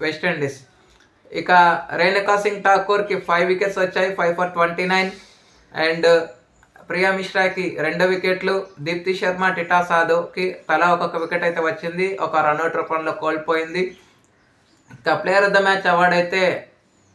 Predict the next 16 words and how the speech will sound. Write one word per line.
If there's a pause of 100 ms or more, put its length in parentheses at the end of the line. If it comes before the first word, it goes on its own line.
ఆ, (840)
ఫైవ్
for
ట్వంటీ
నైన్
తీసినటువంటి
రేణుకా
సింగ్
ఠాకూర్కే (140)
వచ్చింది. (760)
ఓకే
ఫ్రెండ్స్,
ఇక (920)
నెక్స్ట్
వన్
డే